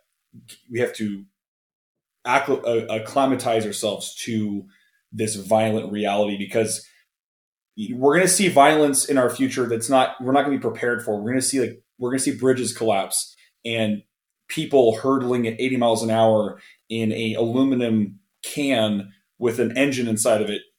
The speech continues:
smashing into a, you know, a, a retaining wall, and seeing humans, like,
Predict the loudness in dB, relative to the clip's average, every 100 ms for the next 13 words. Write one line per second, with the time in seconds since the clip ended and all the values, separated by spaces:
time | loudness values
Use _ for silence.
0 | _ -8 -2 2 2 0 -4 -4 -2 -2
1 | 0 0 -2 -4 -6 -6 -6 -6 0 0
2 | 0 -4 -4 -4 -4 -6 -8 -10 -14 -20
3 | _ -8 -2 0 0 -4 -4 -2 0 0
4 | -2